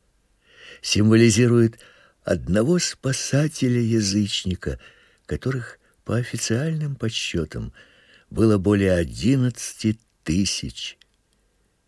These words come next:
Тем не менее, общее количество неевреев в Европе, помогавшим выжить евреям, может достигать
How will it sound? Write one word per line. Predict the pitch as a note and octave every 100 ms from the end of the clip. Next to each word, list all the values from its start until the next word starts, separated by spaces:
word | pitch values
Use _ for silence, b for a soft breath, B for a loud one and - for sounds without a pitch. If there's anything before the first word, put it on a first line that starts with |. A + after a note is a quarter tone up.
| _ _ _ _
Тем | - G2+ G#2+
не |
менее, | G#2+ A2 A2 A2 -
общее | A#2 A#2+ - A2
количество | A2 F#2 A2 - G2+ - G#2
неевреев | F#2+ F#2 G#2+ A2 G#2+ F#2+ G2 A2 G#2+ G2 - -
в |
Европе, | C#2+ F2 F#2 F#2+ G#2 - G2
помогавшим | - F#2+ F#2+ E2 G2+ - - F2+
выжить | D#2 E2+ F#2+ F2+ -
евреям, | D#2 D2+ F#2+ A2 F#2+ F2+ b b b b b b b b b
может | - C#3+ D3+ C#3
достигать | C3+ - A#2+ D#2 G#2+ A2+